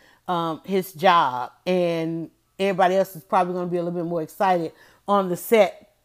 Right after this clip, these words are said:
not to have him there, whatever the behaviors were. They're talking in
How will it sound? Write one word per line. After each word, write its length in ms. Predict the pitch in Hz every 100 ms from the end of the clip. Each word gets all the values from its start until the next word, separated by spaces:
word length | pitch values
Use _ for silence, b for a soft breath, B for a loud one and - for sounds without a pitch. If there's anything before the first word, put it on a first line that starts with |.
| -
not 300 | 196 196 190
to 100 | 185
have 240 | 185 170
him 220 | 185 170
there, 300 | 175 208 180
whatever 600 | 170 180 185 220 196 185 - b b
the 80 | 190
behaviors 560 | 190 185 220 196 190 170
were. 160 | 170
They're 140 | 175 185
talking 500 | - 247 254 240 214 b b -
in 500 | 208 202 185 185